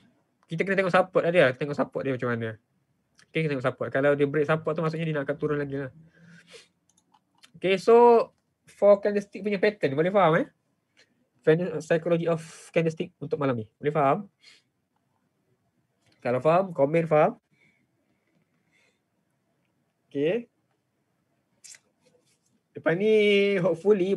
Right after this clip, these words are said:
uh, once kita dah tengok candlestick, uh, tak sama dah. Maksudnya kita dah boleh, uh, faham apa yang berlaku di sebalik candlestick tu. Okey. Time frame untuk swing. One day boleh, one day, one year.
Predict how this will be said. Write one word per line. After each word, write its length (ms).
uh, 240
once 320
kita 160
dah 80
tengok 400
candlestick, 640
uh, 240
tak 80
sama 240
dah. 160
Maksudnya 240
kita 240
dah 0
boleh, 640
uh, 560
faham 400
apa 240
yang 80
berlaku 400
di 80
sebalik 560
candlestick 400
tu. 240
Okey. 320
Time 240
frame 720
untuk 80
swing. 480
One 240
day 80
boleh, 240
one 80
day, 140
one 100
year. 400